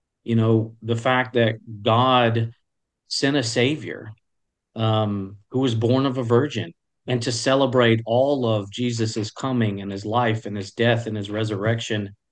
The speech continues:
What, what a glorious thing. Why wouldn't we want to celebrate that? And anytime our society gives us more freedom and liberty in society to do that openly, by all means, do it. Um, you know, don't let your conscience be bound by ignorance and,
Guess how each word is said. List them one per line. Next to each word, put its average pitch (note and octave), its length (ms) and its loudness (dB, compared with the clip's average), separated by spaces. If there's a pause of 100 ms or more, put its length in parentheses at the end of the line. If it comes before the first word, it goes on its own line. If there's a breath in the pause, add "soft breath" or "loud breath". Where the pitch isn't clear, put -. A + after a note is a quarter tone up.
(340)
What, C#3 320 2
what C#3+ 140 4
a F#3 40 4
glorious C#3+ 560 0
thing. D#3 220 -2
Why C3 160 2
wouldn't D3 320 -2
we A#2 100 0
want G#2 180 -4
to G2+ 80 -10
celebrate G2 500 -6
that? F#2 160 -8
And A2+ 80 -6
anytime E3+ 460 2
our C3+ 80 2
society B2 480 -2
gives A#2 280 -2
us A#2 200 -2 (420 soft breath)
more B2+ 400 6
freedom B2+ 480 -2
and A2+ 160 4
liberty A#2+ 440 2
in A2 100 0
society A#2 600 -2
to G2+ 120 -8
do B2+ 160 -2
that A2+ 220 2
openly, A#2 400 0
by B2+ 280 2
all C3+ 260 2
means, B2 640 -2 (280)
do C#3+ 220 0
it. - 220 -6 (560)
Um, G#2+ 600 0 (100)
you A#2+ 120 -2
know, A2 140 4
don't C#3+ 340 0
let D3+ 160 2
your B2+ 140 -2
conscience B2+ 500 -2
be A2+ 160 0
bound A2+ 420 2
by F#2+ 240 -2
ignorance A#2 680 2
and, G2 480 -10